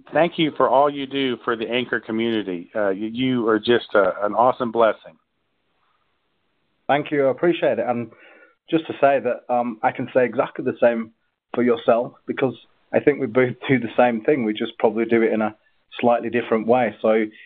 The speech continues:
Speaker 2: I think you know with me now that, uh, I'm happy being a community member. I don't see myself as, uh, any better than anybody else, uh, just maybe around a little bit more than other people. But I like being in the trenches, as we call it in the U K. I like being down with the people.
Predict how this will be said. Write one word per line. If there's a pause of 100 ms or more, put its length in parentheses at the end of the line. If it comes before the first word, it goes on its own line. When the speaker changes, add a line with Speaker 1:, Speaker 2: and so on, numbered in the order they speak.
(380)
Speaker 2:
I
think
you
know
with
me
now
that, (120)
uh,
I'm
happy
being
a
community
member. (340)
I
don't
see
myself
as, (400)
uh,
any
better (300)
than
anybody
else, (240)
uh,
just
maybe
around
a
little
bit
more (460)
than
other
people.
But
I
like
being
in
the
trenches,
as
we
call
it
in
the
U
K.
I
like
being
down
with
the
people.